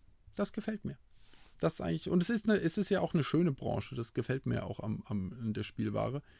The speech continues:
dass die meisten eigentlich gut gelaunt sind. Und dann gibt's dazu halt noch die, die coolen Actionfiguren oder sowas, die großen. Die fand ich natürlich auch klasse. Und ferngesteuerte Autos. Und der Bagger natürlich. Äh,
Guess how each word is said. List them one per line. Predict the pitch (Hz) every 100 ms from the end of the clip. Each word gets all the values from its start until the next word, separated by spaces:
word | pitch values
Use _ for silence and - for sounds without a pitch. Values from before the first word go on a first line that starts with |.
| - - - -
dass | 117
die | 117
meisten | 107 117 - -
eigentlich | 123 117 -
gut | 123
gelaunt | - 110 117 117
sind. | -
Und | 127
dann | 127
gibt's | 123 156 -
dazu | 131 - 160
halt | 139
noch | 135 127
die, | - 117
die | 117
coolen | 104 - 139
Actionfiguren | 117 - - 143 113 120 110
oder | 113 113
sowas, | 113 -
die | 120
großen. | - 127 131 160 - - -
Die | -
fand | 98 -
ich |
natürlich | - - -
auch | -
klasse. | - 107
Und | 113
ferngesteuerte | - 127 117 - 113 110 -
Autos. | 143 - 131 139 - - - - -
Und | 147
der | 135
Bagger | 123 117 139 120
natürlich. | 120 117 - 117 113 - - - - - - -
Äh, | - 107